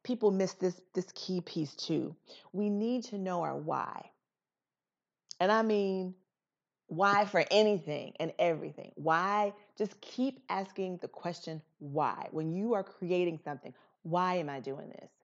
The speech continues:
And when you answer that question, ask yourself why to the next thing. And then when you answer that question, ask yourself why to the next thing. Whittle it down until you get to the lowest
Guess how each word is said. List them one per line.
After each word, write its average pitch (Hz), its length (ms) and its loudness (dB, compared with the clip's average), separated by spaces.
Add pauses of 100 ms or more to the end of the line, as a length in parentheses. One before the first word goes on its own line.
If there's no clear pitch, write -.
(240)
And 180 80 -2
when 190 120 4
you 185 80 2
answer 175 320 -4
that 175 140 0
question, 180 380 -6 (260)
ask 160 320 2
yourself 160 420 -2
why 147 400 0
to 160 100 -2
the 151 100 -2
next - 360 -8
thing. 123 240 -12 (300)
And 165 180 0
then 175 120 2
when 170 100 -2
you 170 80 -2
answer 175 200 -2
that 165 120 -2
question, 170 460 -8
ask 151 260 -6
yourself 151 360 -2
why 139 220 -2
to 143 100 -12
the 143 60 -6
next 143 220 -8
thing. 143 160 -8 (240)
Whittle 202 400 4
it 214 160 0
down 170 260 2
until 151 240 -6
you 180 120 -4
get 175 200 -2
to 175 60 -4
the 139 120 -4
lowest 175 760 2